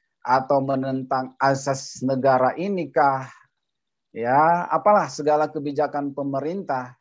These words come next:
ditolak secara frontal dengan cara-cara yang tidak terhormat, ya, maka firman Tuhan katakan bahwa kita sedang melawan Allah. Karena tadi kan kita tahu bahwa pemerin-,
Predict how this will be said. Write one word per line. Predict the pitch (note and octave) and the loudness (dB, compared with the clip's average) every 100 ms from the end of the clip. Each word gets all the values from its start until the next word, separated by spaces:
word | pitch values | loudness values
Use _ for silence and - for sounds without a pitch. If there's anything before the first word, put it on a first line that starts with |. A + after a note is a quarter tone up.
| _ | _
ditolak | C3+ C3+ D#3 D#3 D3+ | -12 -2 2 2 0
secara | - C#3 D3 C#3+ C#3 C3+ C#3 _ _ - | -6 -6 -2 0 0 -2 -6 _ _ -4
frontal | D#3+ E3+ D3+ D#3 D3+ | 0 0 2 0 0
dengan | C#3 C3+ C3+ C3+ | -2 -6 -8 -6
cara-cara | C3+ B2+ B2+ C3+ C3 B2 | -4 -4 -4 -4 -2 0
yang | B2 A#2+ A#2+ A#2 _ C3+ | -2 -4 -10 -16 _ -12
tidak | C3 A#2 - | -6 -6 -6
terhormat, | A#2 A2+ D#3 F#3+ B2+ A#2 _ _ _ _ _ _ _ _ _ _ _ | -10 0 0 2 -2 -4 _ _ _ _ _ _ _ _ _ _ _
ya, | - A#2 D3+ G3+ _ _ _ C3+ | -8 -2 -2 -2 _ _ _ -2
maka | G3 - A3+ D4 | 0 2 2 2
firman | - F3 E3 E3 | -2 -2 0 0
Tuhan | G#3 | 0
katakan | F3+ E3 E3+ A#3 A3 | 0 0 0 -2 -2
bahwa | D3+ D3 F#3 | -2 -2 -4
kita | G3 E3+ - | -6 -14 -12
sedang | C4+ F3 C#3+ C#3+ A#3 C#4+ _ _ _ _ | -12 -6 -2 -2 -2 -10 _ _ _ _
melawan | B2 C3+ C3 C#3 D3+ - | -4 0 2 2 0 -4
Allah. | B3 G#3 G3+ _ _ _ _ _ _ _ | -4 -4 -6 _ _ _ _ _ _ _
Karena | C3 C#3 G3 | -4 -2 0
tadi | B3+ B3+ G3 | 0 -2 -2
kan | - | -8
kita | - G3 F#3+ | -10 -4 0
tahu | D#3+ G3 | 2 0
bahwa | C#3 B2+ A#2 D#3 | 0 -2 -2 -4
pemerin-, | C#3+ B2+ B2+ B2+ | -4 -6 -6 -6